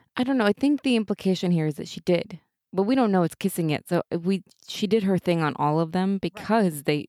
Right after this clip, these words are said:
Speaker 1: point out how weird it is.
Speaker 2: Yes.
Speaker 1: But it's interesting the logistics of that.
Speaker 2: Things that we consider in an episode. The logistics of killing lots of men all at once. Great.
Speaker 1: Actually, the, the logistics of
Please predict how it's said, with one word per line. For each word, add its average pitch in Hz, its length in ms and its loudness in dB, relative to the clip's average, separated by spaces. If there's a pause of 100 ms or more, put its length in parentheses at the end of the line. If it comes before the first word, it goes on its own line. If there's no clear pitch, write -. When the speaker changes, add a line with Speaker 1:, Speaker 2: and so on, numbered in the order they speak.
(140)
Speaker 1:
point 175 220 2
out 160 140 0
how 160 100 0
weird 147 560 -2 (420)
it 151 300 2
is. - 200 -10 (140)
Speaker 2:
Yes. 175 440 -4 (360)
Speaker 1:
But 190 140 2
it's 180 140 2
interesting 180 480 2
the 160 80 2
logistics 143 680 -4
of 143 140 -6
that. 220 200 -10 (220)
Speaker 2:
Things 403 440 -2
that 330 140 0
we 320 100 -2
consider 240 560 0
in 196 160 0
an 208 140 -4
episode. 180 580 -8
The 226 80 0
logistics 302 680 -2
of 240 200 0
killing 196 560 0 (180)
lots 247 280 0
of 277 80 -2
men 196 460 0
all 220 180 0
at 220 120 2
once. 175 400 -10 (200)
Great. 185 440 -10 (600)
Speaker 1:
Actually, 208 320 -4
the, 185 140 -4 (140)
the 190 80 0
logistics 185 580 0
of 160 180 -2